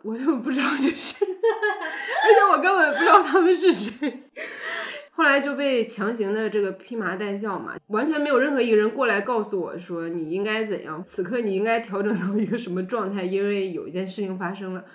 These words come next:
所以我整个人就是懵逼和尴尬。就当然这中间我已经确切的知道我爷爷去世了，所以我肯定也是有一些伤心的，然后种种情绪搅和在一起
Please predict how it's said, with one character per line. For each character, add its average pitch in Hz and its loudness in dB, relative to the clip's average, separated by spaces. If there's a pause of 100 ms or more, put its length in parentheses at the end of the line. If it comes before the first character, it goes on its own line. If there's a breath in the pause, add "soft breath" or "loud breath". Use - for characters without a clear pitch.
(200 loud breath)
所 349 -2
以 349 2
我 370 4
整 247 2
个 277 4
人 294 0
就 302 -2
是 294 -2
懵 277 2
逼 262 -2
和 226 -2
尴 226 -2
尬。 240 0 (300)
就 277 -6
当 294 4
然 302 4
这 311 -2
中 294 -4
间 277 2
我 220 4
已 233 -2
经 202 0
确 226 -6
切 226 -2
的 196 0
知 190 -4
道 196 -2
我 165 -4
爷 139 -6
爷 165 -4
去 165 -8
世 165 -10
了， - -16 (420 soft breath)
所 - -2
以 254 2
我 220 2
肯 214 -2
定 233 4
也 185 4
是 214 -2
有 185 4
一 156 -2
些 190 -2
伤 185 -2
心 180 -2
的， 175 -4
然 170 -2
后 233 -2
种 226 2
种 269 6
情 202 0
绪 240 -2
搅 - 0
和 190 0
在 208 4
一 202 4
起 - -10